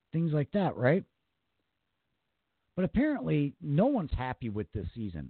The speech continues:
I don't watch the show, so I don't know. But people aren't happy, and they already know that they're not gonna be happy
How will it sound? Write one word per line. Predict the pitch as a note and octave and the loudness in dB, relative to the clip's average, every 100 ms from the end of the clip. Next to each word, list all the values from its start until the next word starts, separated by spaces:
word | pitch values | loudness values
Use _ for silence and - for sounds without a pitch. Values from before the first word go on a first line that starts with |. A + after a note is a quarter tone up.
| _ | _
I | C#3 | -2
don't | F3 A3 - | 0 0 -2
watch | D#3 D3+ - - | -2 -2 -6 -8
the | C#3+ - | -8 -4
show, | C3 C3 E3 - _ _ _ | -2 -2 -4 -8 _ _ _
so | D3+ C#3 | -4 0
I | C#3+ | 0
don't | B2 C#3+ E3 - | 0 0 0 -2
know. | B2 A2+ B2+ D#3 G2 A#1+ - _ _ _ _ _ _ _ _ _ - | -2 0 2 2 0 -4 -12 _ _ _ _ _ _ _ _ _ -6
But | D3 | 0
people | G#3 - A3 | 0 2 2
aren't | F#3 - | 2 0
happy, | - C3 C3+ - D3+ D#3 - _ _ _ _ D3 | -4 -2 -2 0 2 2 0 _ _ _ _ 2
and | D3+ | 4
they | C#3+ - - | 4 0 -4
already | F3 B3 A3 D3+ C3+ | 2 4 4 4 2
know | A#2+ B2+ D#3 C3 G#2 | 2 2 4 4 4
that | A2 A2+ | 2 0
they're | C3+ | -4
not | B2 C#3 C#3 | -2 -4 -4
gonna | C3 | -4
be | G2+ | -2
happy | B2+ A#2+ A#2 A2 | 0 -2 -2 -4